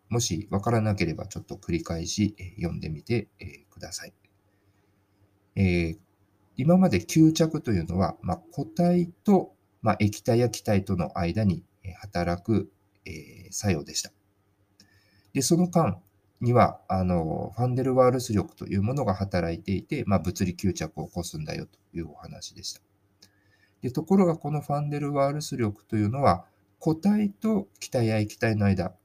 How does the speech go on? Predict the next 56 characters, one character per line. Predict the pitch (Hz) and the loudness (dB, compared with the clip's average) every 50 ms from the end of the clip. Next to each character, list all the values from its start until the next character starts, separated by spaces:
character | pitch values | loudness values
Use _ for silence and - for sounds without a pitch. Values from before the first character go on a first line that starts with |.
| _ _ _ _ | _ _ _ _
だ | - 98 95 | -2 -2 -2
け | - 117 117 | 0 0 0
で | 95 92 85 | 0 0 -2
は | 80 80 78 | -2 -4 -6
な | 80 82 | -8 -10
く | 95 _ - _ | -10 _ -18 _
て、 | - 131 127 135 - _ _ _ _ _ _ _ _ - | -8 -8 -8 -8 -10 _ _ _ _ _ _ _ _ -6
液 | 113 110 110 - - | -6 -6 -6 -6 -4
体 | - 131 120 117 | -2 0 2 2
同 | 110 117 104 98 | 2 2 2 2
士、 | 98 - - - _ _ _ _ _ _ _ | 2 0 -4 -6 _ _ _ _ _ _ _
気 | - - | -18 -10
体 | - 110 104 98 | -4 0 0 2
同 | 95 98 92 | 2 0 -2
士 | - - 82 | -2 -2 -4
の | 87 85 | -2 -2
間 | 87 101 123 | 0 0 -2
に | 135 123 | 0 0
も | 104 82 76 - _ _ _ _ | -2 -2 -2 -6 _ _ _ _
働 | - 104 - 123 123 120 117 | -16 -8 -6 -2 -2 -2 -2
く | - 117 | -2 -2
は | 107 98 | -2 -2
ず | 92 87 82 | -2 -4 -6
で | - 92 | -6 -8
す。 | - - _ _ _ _ _ _ _ _ _ _ _ _ _ _ _ _ _ _ _ - | -10 -14 _ _ _ _ _ _ _ _ _ _ _ _ _ _ _ _ _ _ _ -10
そ | - - 220 220 | -4 0 2 2
う | 214 | 2
で | - 123 | 4 2
あ | 120 120 | 2 2
る | 120 107 | 2 2
な | 98 90 | 2 2
ら | 85 80 76 | 0 -2 -2
ば、 | - 90 90 80 - - - _ _ _ _ _ _ _ _ _ - - | 0 0 0 0 0 -4 -14 _ _ _ _ _ _ _ _ _ -16 -12
気 | - - | -10 -4
体 | - 196 196 196 190 | 2 4 4 4 4
同 | 165 185 180 165 | 4 4 2 2
士 | 160 - - 98 | 2 0 -2 0
や | 90 85 87 87 - _ _ _ _ _ - - | 0 0 -2 -4 -10 _ _ _ _ _ -6 -6
液 | 104 104 - - | -6 -6 -6 -4
体 | - 117 107 101 | -2 0 0 2
同 | 98 104 98 95 | 2 2 2 0
士 | - 120 | 0 -4
も | 127 131 120 87 - - _ _ _ _ _ _ - | -4 -2 -2 -2 -4 -4 _ _ _ _ _ _ 0
吸 | - 165 156 | 2 4 4
着 | 160 160 156 156 - 156 | 4 2 -2 -4 -4 -6
し | 147 - | -8 -6
た | - 143 | -6 -6
っ | - - | -8 -8
て | _ - 95 - - - - | _ -6 -4 -4 -4 -4 -4
い | 120 135 | -2 0
い | 123 | 2
ん | 104 87 | 2 2
じ | 87 82 | 0 0
ゃ | |
な | 82 180 180 | -2 -2 -4
い | 175 | -4